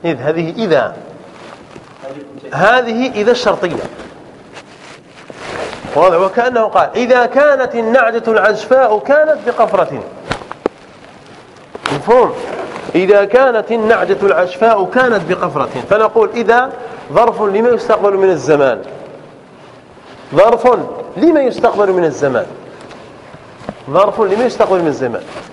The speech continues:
Speaker 1: قلت: "إذا الفجائية لا تكون في بداية الكلام، لا تأتي في صدارة الكلام".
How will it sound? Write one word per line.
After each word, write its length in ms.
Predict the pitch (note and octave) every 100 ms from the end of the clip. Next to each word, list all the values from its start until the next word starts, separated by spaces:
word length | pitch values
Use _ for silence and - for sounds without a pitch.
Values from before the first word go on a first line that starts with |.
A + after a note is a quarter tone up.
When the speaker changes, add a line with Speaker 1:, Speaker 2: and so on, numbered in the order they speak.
| - - - - - - - -
Speaker 1:
قلت: 240 | G#3+ G#3
"إذا 300 | G#3+ G#3+ G#3+
الفجائية 920 | G#3 - G3 F#3 G3+ A3+ G#3+ A#3+ C4 C4 - - -
لا 160 | F3 G#3+
تكون 380 | G#3 G3 A3+
في 80 | F#3+
بداية 200 | F3+ G3 D#3
الكلام، 240 | - A#2+ - - - - - - - - - - -
لا 160 | E3+ G#3
تأتي 500 | G#3 G3+ - B3 A3+
في 140 | G3
صدارة 380 | - D#3 G3 F#3
الكلام". 340 | D3+ - A2+